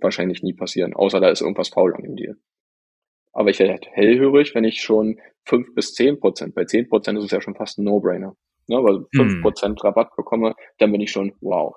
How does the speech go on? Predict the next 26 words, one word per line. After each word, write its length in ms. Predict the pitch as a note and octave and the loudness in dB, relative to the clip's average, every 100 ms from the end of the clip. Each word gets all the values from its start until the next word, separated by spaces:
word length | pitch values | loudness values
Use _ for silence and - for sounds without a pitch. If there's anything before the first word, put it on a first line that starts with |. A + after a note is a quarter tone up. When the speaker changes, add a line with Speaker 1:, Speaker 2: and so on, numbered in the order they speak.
| - | -16
Speaker 1:
das 160 | G#2+ | -14
muss 140 | F#2+ F#2 | -10 -10
ich 140 | E2 | -6
haben. 340 | F#2 F2 F#2 - _ _ _ _ _ _ _ - - - | -2 -2 -4 -8 _ _ _ _ _ _ _ -20 -12 0
Ähm, 480 | G2+ F#2+ F#2 F#2+ _ _ _ _ _ | 2 2 -2 -8 _ _ _ _ _
aber 140 | - A2 | 2 4
dann 100 | C3 | 2
gibt's 140 | C#3 | 0
natürlich 200 | B2+ B2 | 0 2
auch 60 | A2 | 2
wieder 120 | G#2+ | 2
Produkte, 600 | - A2 G#2 - C#3 F#3 - _ _ _ _ _ _ _ - | 2 -2 -2 0 -2 -2 -6 _ _ _ _ _ _ _ 0
wo 120 | A2 | 4
du 360 | A2 A2 - - | 6 6 4 -2
siebzig 460 | D3 A2+ - - - | -4 -4 -4 -4 -2
Prozent 320 | G2+ G2 - | -2 -2 2
aufwärts 640 | A#2 - G2+ - - - _ _ | 2 2 0 0 -8 -12 _ _
benötigst 580 | G#2+ G#2 F#2+ - - - | 0 2 0 -4 -8 -14
einfach. 340 | F2+ F#2 - | -12 -12 -6
Also 180 | - A2 | -2 2
da 120 | G2+ | 2
braucht 200 | G#2 G#2+ | 2 2
man 160 | G#2+ - | -2 -4
viel 300 | - A#2+ A#2+ | 2 6 6
Analyse 560 | A2 G2+ G#2 A2+ G#2+ | 4 2 2 2 2
auch, 280 | F2 G#2+ G#2 | 2 2 0